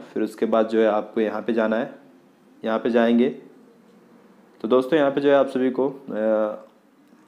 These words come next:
यहाँ पे आप सभी को फ़ोटोज़ का ऑप्शन मिल जाएगा, ड्राइव का ऑप्शन मिल जाएगा, फाइल मैनेजर का ऑप्शन मिल जाएगा।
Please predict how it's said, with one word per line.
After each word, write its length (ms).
यहाँ 200
पे 120
आप 120
सभी 220
को 180
फ़ोटोज़ 360
का 80
ऑप्शन 220
मिल 180
जाएगा, 320
ड्राइव 420
का 100
ऑप्शन 200
मिल 180
जाएगा, 240
फाइल 280
मैनेजर 380
का 120
ऑप्शन 200
मिल 180
जाएगा। 300